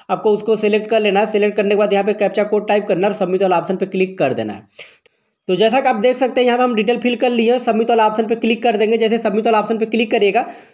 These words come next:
तो आपके आधार में रजिस्टर्ड मोबाइल नंबर पे एक ओटीपी आएगा, वो जो ओटीपी आपको यहाँ पे टाइप करना है और वैलिडेट वाला ऑप्शन पे क्लिक कर देना है।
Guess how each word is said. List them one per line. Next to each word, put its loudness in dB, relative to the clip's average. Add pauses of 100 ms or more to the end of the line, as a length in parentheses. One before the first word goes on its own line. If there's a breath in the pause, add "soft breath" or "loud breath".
(120)
तो 0
आपके 2
आधार 2
में 0
रजिस्टर्ड 2
मोबाइल 2
नंबर 0
पे 0
एक -2
ओटीपी 0
आएगा, 2
वो 2
जो 2
ओटीपी 0
आपको 0
यहाँ 0
पे 0
टाइप 0
करना 0
है 2
और 2
वैलिडेट 0
वाला 2
ऑप्शन -2
पे -2
क्लिक -4
कर 0
देना -4
है। -12